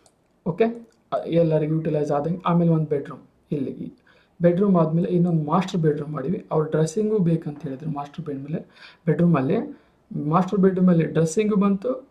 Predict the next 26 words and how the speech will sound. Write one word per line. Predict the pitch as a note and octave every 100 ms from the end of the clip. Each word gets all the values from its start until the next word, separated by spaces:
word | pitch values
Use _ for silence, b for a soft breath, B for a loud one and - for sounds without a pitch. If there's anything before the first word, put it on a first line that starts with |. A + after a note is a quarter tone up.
| _ - D3
ಬಾತ್ರೂಮು | C#3+ D3+ D#3 F3+
ಬಂತು. | C3+ - - -
ಓಕೆ, | E3+ A3+
ಬಾತ್ರೂಮ್ | - _ - D3+ E3 E3
ಸೈಜ್ | D#3+ E3+ E3+
ಏನಿದೆ | E3+ E3 G#3 - -
ಏಟ್ | D3
ಫೀಟ್ | - D3 D#3
ಲೆಂತ್ | D#3 E3+
ಇದೆ, | F3 G#3 A#3 b b b _ -
ಫೋರ್ | E3+ D#3+
ಫೀಟ್ | D#3+ D3+ D#3
ತ್ರೀ | D#3+
ಇಂಚಸ್ | D3+ D3 - -
ವಿಡ್ತ್ | D#3 - -
ಇದೆ. | - - -
ಓಕೆ, | D3+ A3 A3+ _ -
ವೆಂಟಿಲೇಟರ್ | D#3 D3 C#3+ C#3+ D3+
ಪ್ರೊವೈಡ್ | - C#3+ C#3+ D3
ಮಾಡಿವಿ, | D3 D3+ D3+
ವಿಂಡೋಸ್ | C#3+ D3+ D3
ಪ್ರೊವೈಡ್ | - D3 D3 D3+
ಮಾಡಿವಿ. | D3+ D#3 - b b b b b -
So | E3+
ಎಲ್ಲ | D#3+ F#3+
ಕಡೆಯಿಂದ | F3+ E3 E3+